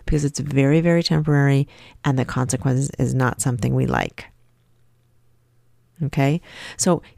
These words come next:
in this moment, like, when you're listening to it, I am not gonna tell you not to cope with food. If you're having, if that's your only mechanism, uh,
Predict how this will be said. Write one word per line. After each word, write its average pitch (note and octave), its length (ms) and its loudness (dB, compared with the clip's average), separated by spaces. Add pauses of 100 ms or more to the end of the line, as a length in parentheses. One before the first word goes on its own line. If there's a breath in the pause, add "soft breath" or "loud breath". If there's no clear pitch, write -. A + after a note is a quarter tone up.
(120)
in C#4 300 2
this G#3+ 340 0
moment, D#3 360 0
like, C#3 160 0
when E3+ 340 2
you're A3+ 140 2
listening E3 400 -2
to A#2+ 120 -2
it, - 160 -4 (380 loud breath)
I G3+ 120 2
am C#4 140 2
not A#3 160 2
gonna F#3+ 160 2
tell E3 200 2
you C#3+ 140 2
not C3+ 220 0
to C#3+ 60 -2
cope - 220 -2
with B2+ 120 -4
food. - 340 -4 (260)
If F3 160 -8
you're A3 180 2
having, A3 500 0
if - 180 -6
that's G#3 320 0
your G#3+ 220 0
only F3 320 2
mechanism, G#3 720 0 (260)
uh, - 100 0